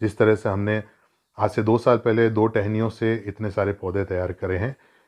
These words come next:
दो बड़े पौधे तैयार करें और दो बड़े पौधों के बाद में अभी हम कई और अन्य पौधे तैयार कर रहे हैं। आप भी अपने घर के अंदर अच्छे पौधे तैयार कर सकते हैं और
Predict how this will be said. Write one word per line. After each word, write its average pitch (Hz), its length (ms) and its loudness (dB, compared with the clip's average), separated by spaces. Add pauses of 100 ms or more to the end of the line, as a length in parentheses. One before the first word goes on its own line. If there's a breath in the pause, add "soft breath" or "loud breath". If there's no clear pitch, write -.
(160 soft breath)
दो 110 100 2
बड़े 101 200 4
पौधे 101 240 0
तैयार 98 260 0
करें 101 240 0
और 117 120 0
दो 98 200 0
बड़े 98 200 0
पौधों 95 280 -2
के - 160 -8
बाद 90 180 -2
में 98 120 -4
अभी 92 180 -4
हम 95 140 -2
कई 101 240 -2
और 98 200 0
अन्य 98 240 -6
पौधे 95 320 -6
तैयार 87 240 -4
कर 87 160 -10
रहे 90 140 -2
हैं। 135 140 -4 (460 soft breath)
आप 131 160 4
भी 127 100 4
अपने 110 280 0
घर 101 160 0
के - 140 -12
अंदर 101 220 -4 (460 soft breath)
अच्छे - 220 -10
पौधे 98 280 0
तैयार 90 260 -2
कर 95 160 -6
सकते 104 340 -8
हैं 127 180 -4
और 92 360 -6